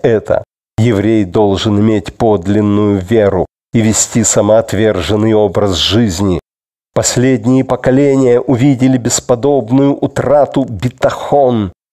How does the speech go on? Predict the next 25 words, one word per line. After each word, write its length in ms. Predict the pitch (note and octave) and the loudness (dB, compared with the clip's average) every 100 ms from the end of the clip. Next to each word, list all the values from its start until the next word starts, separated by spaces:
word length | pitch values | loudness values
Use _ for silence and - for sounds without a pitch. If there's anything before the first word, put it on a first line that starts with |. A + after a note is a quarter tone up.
| _ - | _ -2
беспрецедентное 1300 | C#3+ - D3+ D3+ - D3+ A2+ E3 D3+ C#3 C#3+ D3 | -2 -2 -2 -2 -2 -2 2 2 2 0 2 2
духовное 720 | C#3+ C#3+ - D#3+ D#3 D3+ D#3 D3 | 2 -2 -2 0 0 2 4 2
падение. 840 | - C#3+ D3+ D#3+ D3+ C#3+ A#2 G2+ - _ - | 0 0 2 2 2 4 4 2 -4 _ -10
Да 240 | A2+ F3 | -2 0
поможет 720 | - F3+ F#3 F3 D#3 E3 E3 C#3+ | 2 2 4 4 2 0 -2 2
нам 460 | D#3+ E3+ E3 F3 | 2 4 4 4
небо! 640 | F3+ F#3 C#3+ C3 A2 D#2 - _ _ _ _ | 4 4 4 2 2 -2 -12 _ _ _ _
Еврей 480 | G2+ A2 G2+ A2 G2+ | -2 0 0 0 0
должен 520 | F2+ G#2+ G2 A#2 G2+ | 0 0 0 -2 -4
постоянно 880 | - - - B2 A2+ A#2+ G#2+ G#2+ A2+ | -6 -6 -4 0 2 2 2 0 -2
помнить 600 | - A#2+ A2 G#2 G2 - | 0 0 2 0 -2 -4
о 120 | B2 | -2
важности 680 | G#2 B2 G#2+ - G#2+ - - | 2 2 0 -2 -4 -4 -6
доверия 580 | G#2+ A#2+ A#2+ A#2 A2 A#2 | -2 0 0 0 2 0
Богу 540 | G#2 F#2 A#2+ G2 F#2+ D#2+ _ _ - | 0 0 0 0 -2 -4 _ _ -2
и 80 | |
о 120 | A#2 A2+ | 0 0
том, 460 | - C3 A2 F#2+ - _ _ | 0 0 0 -2 -8 _ _
что 340 | - - C3+ - | -8 -2 -2 0
это 240 | C#3+ C#3+ | -2 -2
связано 640 | - - A2+ D#3 B2+ C3+ C3+ | -4 -2 2 4 2 2 0
с 140 | - | -2
проблемами 840 | - - A#2 A#2 B2+ D3 C3 C3 C3 | -2 -4 -2 0 4 4 4 4 2
и 180 | - C3 | 0 -2
страданиями. 1200 | - - - A#2+ A2 C3+ B2 A#2 A2 G2 F#2 | -2 -2 0 0 2 4 4 2 2 2 -2